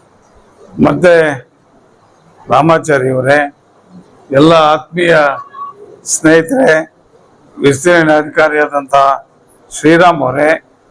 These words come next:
ಕಾರ್ಯದರ್ಶಿ ಮಿತ್ರರೇ, ಎಲ್ಲ ಬಂಧುಗಳೇ ಮತ್ತು ಇಲ್ಲಿಗೆ ಆಗಮಿಸಿರ್ತಕ್ಕಂಥ ಪತ್ರಕರ್ತ ಮಿತ್ರರೇ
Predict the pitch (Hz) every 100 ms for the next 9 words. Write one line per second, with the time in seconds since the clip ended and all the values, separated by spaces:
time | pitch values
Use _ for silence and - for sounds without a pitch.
0 | _ _ _ _ _ _ _ _ - -
1 | - - 156 175 170 143 165 156 156 165
2 | 147 147 156 - _ _ _ _ _ _
3 | _ - 151 175 160 160 160 147 120 -
4 | _ 151 123 180 165 135 131 _ - _
5 | _ _ _ _ _ - 156 160 170 175
6 | 160 170 143 151 160 147 156 147 135 -
7 | _ _ _ _ _ _ - 147 165 156
8 | 160 147 147 135 247 233 -